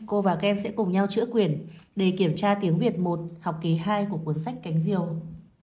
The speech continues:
Trong video ngày hôm nay, cô sẽ hướng dẫn các em thực hiện các câu hỏi và bài tập trong đề kiểm tra cuối kỳ số sáu. Trước tiên, các em sẽ thực hiện phần một La Mã, đọc thành tiếng, hai điểm. Với phần đọc thành tiếng này,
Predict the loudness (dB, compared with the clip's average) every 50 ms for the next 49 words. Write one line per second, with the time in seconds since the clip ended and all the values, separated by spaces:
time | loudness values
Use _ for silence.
0 | _ _ -20 -20 _ _ _ _ _ _ _ _ _ _ _ -20 _ _ _ _
1 | _ _ _ _ -4 0 0 2 2 2 2 4 4 4 4 4 4 4 4 4
2 | 4 4 4 2 2 0 0 -2 -4 -4 -4 -4 -2 -2 0 2 2 2 2 0
3 | -2 -2 -2 0 2 2 4 4 2 2 2 2 0 0 0 0 -4 -4 -2 2
4 | 4 4 6 8 6 6 6 4 2 2 2 2 2 2 2 0 -2 0 0 2
5 | 2 4 2 2 2 2 2 2 2 2 2 2 0 2 0 0 0 0 0 0
6 | 0 0 0 0 2 2 4 4 4 2 2 -2 -8 -12 -16 -20 _ _ _ _
7 | _ _ _ _ _ _ _ _ -4 -2 0 0 2 2 4 4 4 4 2 -2
8 | -6 -8 -4 0 2 2 2 2 0 0 0 2 2 2 0 0 0 0 0 2
9 | 2 0 0 0 0 0 2 2 2 2 2 0 -2 -6 -8 -4 -4 -4 -4 -2
10 | -4 -4 -4 -2 0 0 0 2 0 -2 -4 -6 -8 -2 0 2 2 4 4 4
11 | 4 2 -2 -4 -10 -14 -16 -20 -20 _ _ _ _ _ _ _ _ _ _ _
12 | _ _ _ _ _ _ _ _ _ _ 0 4 4 6 6 6 6 6 6 6
13 | 4 2 4 6 4 4 4 6 6 6 6 6 4 2 -2